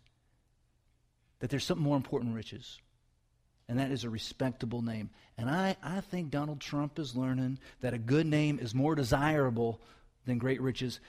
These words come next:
and to be esteemed is better than riches or gold. You know, I'm sure dis-, you discovered by now that the opinions that people have of you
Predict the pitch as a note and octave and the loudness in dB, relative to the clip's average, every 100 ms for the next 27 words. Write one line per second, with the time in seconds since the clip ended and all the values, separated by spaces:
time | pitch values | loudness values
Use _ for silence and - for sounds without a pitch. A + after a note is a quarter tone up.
0 | - C3 B2 C3+ B2+ - D#3 D#3 C3 A2+ | -6 -2 2 2 2 -2 2 4 4 2
1 | - - _ _ B2 A2 C3 B2+ A2+ - | -4 -16 _ _ -6 -2 0 0 -2 -6
2 | _ A#2+ A2 A#2 A#2+ - A#2+ A2+ - _ | _ -6 -2 -2 -4 -4 -4 -6 -12 _
3 | _ _ _ G#2 F#2+ A2 G#2+ G#2 G2+ - | _ _ _ -12 -8 -4 -4 -6 -10 -16
4 | _ _ _ _ _ _ _ _ _ - | _ _ _ _ _ _ _ _ _ 4
5 | F3 F3+ - G3+ D#3+ - - E3+ E3 C#3 | 10 10 10 8 6 2 -4 0 2 2
6 | - F#3 D#3+ C#3 C#3 C#3 D3 C#3+ C#3+ C#3+ | 8 8 8 6 8 8 6 4 2 2
7 | B2+ G3 G3+ D#3+ C#3+ C3+ F3 D3 E3 E3+ | 4 6 8 6 2 0 2 4 6 6
8 | D3+ B2 B2+ | 4 4 2